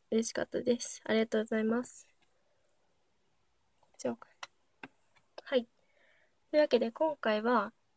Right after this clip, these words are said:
えっと、舞高杉さんからいただいた、えっと、デュオ用の、まあ、プリチケだったんですけど、友チケとかおまけもつけていただき、本当にありがとうございました。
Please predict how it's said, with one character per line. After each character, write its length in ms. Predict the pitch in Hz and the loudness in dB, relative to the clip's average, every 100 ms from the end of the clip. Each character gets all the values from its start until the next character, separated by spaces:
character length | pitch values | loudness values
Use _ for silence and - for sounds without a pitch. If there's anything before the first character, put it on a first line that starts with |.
| _ _ _ _ - | _ _ _ _ -12
え 40 | |
っ 40 | - | -10
と、 200 | 226 214 | -8 -2
舞 220 | 233 269 | 2 2
高 240 | 269 - 277 | 0 -6 0
杉 220 | 262 240 | 2 0
さ 140 | 240 | -2
ん 80 | 226 | -4
か 140 | 226 | -2
ら 100 | 214 | -2
い 100 | 214 220 | -4 -6
た 100 | 226 | -4
だ 120 | 226 | -2
い 100 | 226 | -2
た、 280 | 311 277 - _ _ _ _ _ | -2 -4 -6 _ _ _ _ _
え 60 | 226 | -12
っ 40 | - | -10
と、 360 | 214 208 208 - - - 240 | -14 -14 -18 -20 -20 -18 -2
デ 100 | 226 | 2
ュ 100 | 254 | 4
オ 20 | |
用 240 | 262 262 254 | 4 4 4
の、 240 | 247 240 - _ _ _ - | 0 -2 -8 _ _ _ -8
ま 80 | |
あ、 20 | 233 | -6
プ 120 | - | -4
リ 140 | 254 | -4
チ 160 | 247 - | 0 -2
ケ 580 | - 262 254 247 240 233 | 2 4 6 4 2 0
だ 100 | 254 | -4
っ 40 | |
た 140 | - 226 | 0 0
ん 80 | |
で 80 | 208 | 0
す 80 | 208 | -4
け 120 | - | -4
ど、 120 | 233 | -2
友 320 | 220 - 233 254 | -2 2 6 6
チ 140 | - | 6
ケ 120 | 262 | -2
と 140 | 254 233 | 0 -2
か 160 | - | -2
お 120 | - | 0
ま 140 | 214 226 | 2 4
け 120 | 233 | 4
も 100 | 233 | 2
つ 80 | 226 | 0
け 120 | 240 | -2
て 100 | 226 | 0
い 60 | 214 | 0
た 120 | 208 | -2
だ 80 | 208 | -4
き、 220 | - 262 - _ - _ | -4 -6 -6 _ -20 _
本 160 | - 233 | -6 0
当 100 | 233 | 2
に 120 | 226 | 4
あ 60 | 220 | 4
り 80 | |
が 100 | 220 | 2
と 140 | 214 214 | 0 0
う 40 | |
ご 100 | 208 | 0
ざ 140 | 214 220 | 2 2
い 60 | |
ま 140 | 233 262 | 2 2
し 100 | - | 2
た。 220 | 269 - | 2 0